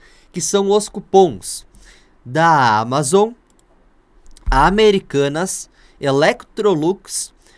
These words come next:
e Brastemp. Também tem ótimos cupons e promoções pra você aqui no Cupom noventa e nove, tá, galera? Então,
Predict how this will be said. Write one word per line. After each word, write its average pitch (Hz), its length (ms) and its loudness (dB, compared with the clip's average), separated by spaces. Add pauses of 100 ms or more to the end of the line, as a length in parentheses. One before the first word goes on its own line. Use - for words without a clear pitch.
(160)
e 180 80 -4
Brastemp. 165 840 0
Também 147 340 -6
tem 165 160 -6
ótimos 190 500 -4
cupons 170 460 -10
e 165 40 -8
promoções 165 600 -10
pra 165 120 -6
você 160 320 -8
aqui 156 200 -8
no 156 100 -10
Cupom 156 320 -8
noventa 151 320 -6
e 202 60 -4
nove, 131 320 -4
tá, 113 160 -8
galera? 143 440 0 (320)
Então, 226 240 -2